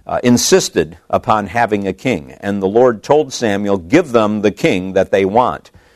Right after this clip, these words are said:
It sounds as if the Lord is ready to reject his people and just give them over to their foolish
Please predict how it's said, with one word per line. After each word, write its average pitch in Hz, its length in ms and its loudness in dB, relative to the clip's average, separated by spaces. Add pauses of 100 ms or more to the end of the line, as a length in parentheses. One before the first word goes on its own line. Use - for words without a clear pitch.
(200)
It 98 160 -6
sounds 170 520 0
as 95 180 0
if 92 240 0
the 101 140 -2
Lord 117 460 4
is 104 760 0
ready 117 380 0
to 113 360 -2
reject 98 520 -2
his 92 260 -2
people 92 460 0
and 92 140 -4
just 107 280 -2
give 135 200 2
them 135 200 2
over 107 360 2
to 104 260 -4
their 98 340 2 (460)
foolish 123 760 2